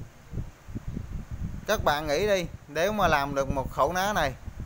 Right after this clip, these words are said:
bằng gỗ nha bạn, gỗ đẹp nha, không phải là bằng nhánh cây đâu nha,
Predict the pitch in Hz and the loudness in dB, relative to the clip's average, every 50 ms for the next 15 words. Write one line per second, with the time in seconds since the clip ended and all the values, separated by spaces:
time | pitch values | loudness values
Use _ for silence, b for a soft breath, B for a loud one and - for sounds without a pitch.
0 | - - - - - - - - - - - - - - - - - - - - | -8 -8 -8 -8 -8 -10 -10 -10 -14 -20 -20 -20 -20 -16 -10 -8 -8 -6 -8 -10
1 | - - - - - - - - - - - - - - - - - - - - | -14 -14 -12 -12 -12 -12 -12 -14 -16 -18 -14 -10 -8 -8 -6 -6 -6 -8 -8 -10
2 | - - - - - - - - - - - - - - - - - - - - | -14 -18 -20 -20 -20 -14 -10 -8 -6 -6 -6 -8 -10 -12 -12 -12 -16 -18 -16 -16
3 | - - - - - - - - - - - - - - - 135 147 151 147 139 | -16 -14 -12 -10 -10 -10 -10 -12 -14 -14 -16 -10 -6 0 2 2 2 2 4 6
4 | 135 127 139 180 220 233 214 196 160 131 135 143 - - - - - - - 120 | 8 8 8 8 6 4 2 2 2 0 0 -2 -6 -10 -10 -12 -14 -10 0 4
5 | 123 135 175 202 170 147 127 - - 170 170 175 165 - - - - 170 170 156 | 4 4 6 6 6 6 6 4 0 -2 -4 -4 -4 -8 -6 -2 0 0 0 2
6 | 135 160 165 185 185 170 147 139 139 127 131 135 135 139 147 170 196 208 - 180 | 2 2 4 4 4 4 4 4 2 0 -2 -4 -4 -2 -2 -2 -2 2 4 4
7 | 165 165 160 156 160 165 165 160 | 4 4 4 2 0 0 -2 -2